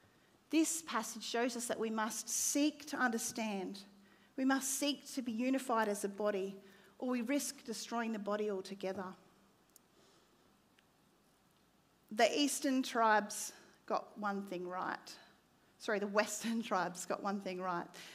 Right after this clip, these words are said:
They went to speak to their brothers and they, and their sisters before they went to war against them. But I believe that before that, they were getting plenty of things wrong.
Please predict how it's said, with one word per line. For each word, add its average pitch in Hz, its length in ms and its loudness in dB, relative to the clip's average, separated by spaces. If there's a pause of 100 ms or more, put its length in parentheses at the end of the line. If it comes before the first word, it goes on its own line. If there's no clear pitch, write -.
(160)
They 220 140 6
went 240 300 2
to 240 120 -4
speak - 420 0
to 226 60 0
their 202 140 4
brothers 196 380 2
and 196 120 0
they, 170 140 0 (240)
and 214 140 -2
their 190 100 0
sisters 196 760 -6 (400)
before 202 400 0
they 180 120 2
went 180 240 -2
to 202 100 -6
war 180 320 -2
against 175 420 -4
them. 170 320 -6 (1600)
But 233 180 10
I 233 160 12
believe 247 380 6
that 233 120 6
before 262 480 6
that, 240 200 10
they 226 100 6
were 214 100 6
getting 202 300 2
plenty 202 480 2
of 190 120 0
things 196 380 -6
wrong. 180 340 0